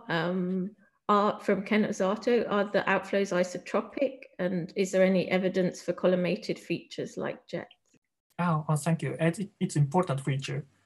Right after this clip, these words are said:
Speaker 2: So the, mm-hmm, okay, it's important, uh, but it's difficult to, to determine the,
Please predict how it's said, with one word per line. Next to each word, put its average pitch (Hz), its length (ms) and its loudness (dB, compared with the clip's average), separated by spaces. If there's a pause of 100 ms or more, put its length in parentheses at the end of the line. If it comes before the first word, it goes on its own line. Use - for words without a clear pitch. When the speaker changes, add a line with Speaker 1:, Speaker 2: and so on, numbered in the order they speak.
(140)
Speaker 2:
So 127 400 -2
the, 127 260 -2 (1400)
mm-hmm, 170 180 0 (360)
okay, 160 180 -2 (360)
it's 151 140 -2
important, 165 580 2 (340)
uh, 135 640 4 (420)
but 156 400 4
it's 180 140 -2
difficult 139 840 2
to, 131 380 -4 (920)
to 165 100 4
determine 151 640 6
the, 135 440 2